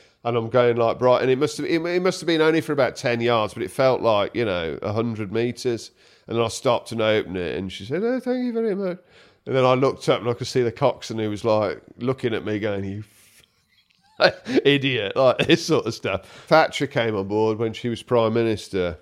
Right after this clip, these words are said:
She'd been down before, I think, and it was her second, it was her second visit, and I was just coming on watch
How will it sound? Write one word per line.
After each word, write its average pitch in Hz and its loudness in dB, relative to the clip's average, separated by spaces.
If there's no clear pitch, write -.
She'd 131 -2
been 160 4
down 127 4
before, 131 4
I 101 2
think, 87 -4
and 87 -4
it 107 -4
was 95 -6
her 113 -2
second, 104 -6
it 117 -4
was 113 0
her 120 -2
second 120 -2
visit, 120 2
and 107 0
I 123 6
was 123 0
just 127 -6
coming 120 0
on 110 0
watch - 0